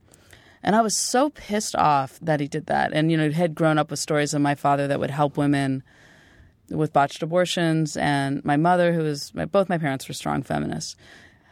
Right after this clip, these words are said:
And I'd made all these films for the Webby Awards. So ev-,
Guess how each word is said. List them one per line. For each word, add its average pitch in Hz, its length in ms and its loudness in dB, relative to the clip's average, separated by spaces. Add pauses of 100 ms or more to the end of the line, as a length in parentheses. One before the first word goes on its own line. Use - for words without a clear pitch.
(160)
And 170 440 2
I'd 190 200 2
made 185 160 -2
all 156 140 4
these 151 200 -4
films 147 300 -2
for - 140 -6
the 143 80 -2
Webby 139 280 0
Awards. 135 320 0
So 180 80 4
ev-, 180 240 4